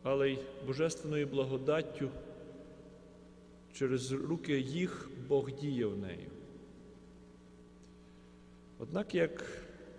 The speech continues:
священники, можемо сказати, справді лікарі не раз роблять великі,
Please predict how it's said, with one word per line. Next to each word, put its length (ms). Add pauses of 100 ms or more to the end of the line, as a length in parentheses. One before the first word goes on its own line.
священники, 760
можемо 340
сказати, 640 (760)
справді 480
лікарі 400
не 140
раз 220
роблять 400
великі, 540